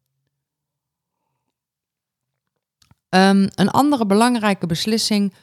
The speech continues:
was om Profit First naar Nederland te halen.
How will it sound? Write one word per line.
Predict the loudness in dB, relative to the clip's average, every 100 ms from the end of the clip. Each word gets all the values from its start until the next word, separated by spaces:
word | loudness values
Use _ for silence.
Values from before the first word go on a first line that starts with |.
| _ _ _ _
was | -2 0 2 0 -6 -12 _ _ _ _ _ _ _ _ _
om | 0 0
Profit | 2 2 2 -2
First | -2 -2 0
naar | 0
Nederland | 2 0 -2 -4
te | -6
halen. | -6 -4 -6